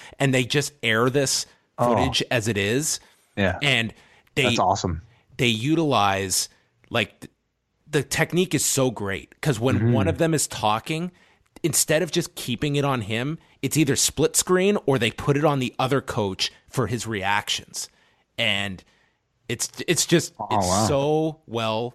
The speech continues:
Speaker 1: produced that you don't know, need to know anything about football. It doesn't matter at all. And it was great. It was on, it was on T S N, and I'm sure you can find it online, but it's the latest thirty for thirty documentary, and it's just a really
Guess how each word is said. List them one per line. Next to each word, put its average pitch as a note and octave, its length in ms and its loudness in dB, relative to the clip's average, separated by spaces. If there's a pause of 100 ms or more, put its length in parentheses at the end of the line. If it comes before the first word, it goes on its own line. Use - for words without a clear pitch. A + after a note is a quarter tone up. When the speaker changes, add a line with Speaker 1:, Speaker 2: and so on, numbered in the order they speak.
Speaker 1:
produced G2+ 640 -6 (240)
that G#2 240 0 (140)
you C#3 120 0
don't D#3+ 180 2
know, D#3 120 0 (160)
need C#3 180 -4
to B2+ 100 -8
know G#2+ 240 -4 (140)
anything E3 380 0
about B2+ 240 0
football. - 500 -8
It A#2+ 140 -8
doesn't C#3 280 2
matter A2+ 380 -2
at G2+ 160 -8
all. F2+ 380 -4 (200)
And F2+ 440 -4 (200)
it B2 60 0
was G2+ 160 -4
great. E2+ 400 -4
It G2+ 160 -4
was F#2+ 160 -6
on, A#2+ 460 -4 (300)
it - 40 -10
was G#2+ 120 -4
on C3+ 160 2
T B2+ 180 -4
S G#2+ 160 -4
N, F2+ 160 -6
and E2 80 -10
I'm E2+ 80 -10
sure F#2+ 500 -2 (380)
you F#2+ 80 -4
can F#2+ 160 -6
find F#2+ 240 2
it F2+ 80 -6
online, E2+ 500 -6
but D#2+ 280 -6
it's - 240 -4
the G2+ 100 -2
latest G2+ 400 -2
thirty F#2 220 -2
for - 140 -10
thirty D#2 280 -8
documentary, C#2 640 -10
and D2+ 100 -10
it's - 160 -4
just - 200 -4
a E2 60 -2
really G2 560 -2